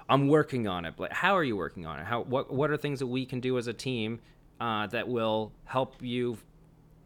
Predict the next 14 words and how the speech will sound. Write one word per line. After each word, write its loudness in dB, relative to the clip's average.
uh, -2
get 0
over 2
your -2
past -2
trauma -4
and -2
understand -4
that -2
your 0
trauma 0
is, -8
uh, -4
while 0